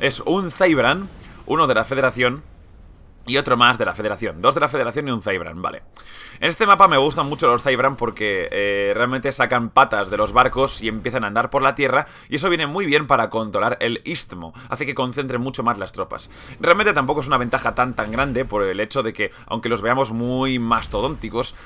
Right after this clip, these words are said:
eh, estos barcos, aunque hacen mucho daño, también caen bastante fácil. Eh, o sea, no tienen la fuerza que aparentan, ¿no? Son tan grandes como,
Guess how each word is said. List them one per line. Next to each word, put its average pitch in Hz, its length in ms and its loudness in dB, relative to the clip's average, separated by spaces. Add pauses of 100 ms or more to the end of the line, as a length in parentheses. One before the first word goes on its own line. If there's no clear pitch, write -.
(260)
eh, 123 340 2
estos 127 240 0
barcos, 131 340 4
aunque 120 180 -2
hacen 139 160 -2
mucho 135 240 -4
daño, 127 240 -2
también 120 360 -2
caen 123 240 2
bastante 110 360 0
fácil. 87 400 -2
Eh, 87 320 -2
o 87 40 -4
sea, 92 200 -4
no 110 140 -2
tienen 117 300 -4
la 104 80 -2
fuerza 117 360 -4
que - 80 -2
aparentan, 110 420 -2
¿no? 87 200 -6
Son 107 160 -6
tan 110 120 0
grandes 113 260 -2
como, 104 360 -4